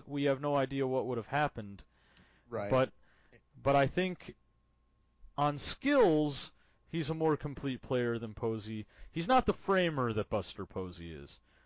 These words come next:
Speaker 2: No.
Speaker 1: But I
Speaker 2: I,
Speaker 1: think
Speaker 2: I would
Speaker 1: he's
Speaker 2: s-, I would still put Buster Posey ahead of him, and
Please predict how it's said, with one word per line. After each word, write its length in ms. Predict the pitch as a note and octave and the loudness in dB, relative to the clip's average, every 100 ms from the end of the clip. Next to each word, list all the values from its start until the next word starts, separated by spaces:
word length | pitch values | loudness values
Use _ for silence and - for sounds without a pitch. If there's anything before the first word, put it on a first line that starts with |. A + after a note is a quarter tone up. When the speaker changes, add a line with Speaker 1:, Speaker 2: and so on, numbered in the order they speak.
| _ _ _ _ | _ _ _ _
Speaker 2:
No. 380 | G#2+ G#2+ G2+ G#2+ - _ | -12 -10 -8 -10 -14 _
Speaker 1:
But 120 | D3 | 4
I 100 | D3 | 6
Speaker 2:
I, 20 | C#3+ | 4
Speaker 1:
think 160 | F3+ | 4
Speaker 2:
I 100 | D#3 | 6
would 160 | E3 D#3+ | 6 4
Speaker 1:
he's 160 | - | 0
Speaker 2:
s-, 60 | - _ | -4 _
I 140 | E3 F#3 | 4 8
would 180 | F#3 D#3 | 6 6
still 240 | - D#3+ | 4 2
put 300 | - B2+ A2+ | 2 -4 -2
Buster 300 | A#2+ A#2 A2 | -6 -6 -10
Posey 460 | - G#2+ G#2+ G2+ F#2+ | -6 -6 -4 -6 -6
ahead 280 | F#2+ F#2 | -6 -6
of 100 | F#2 | -6
him, 220 | G2+ F#2+ F#2 | -6 -6 -6
and 180 | F#2+ | -8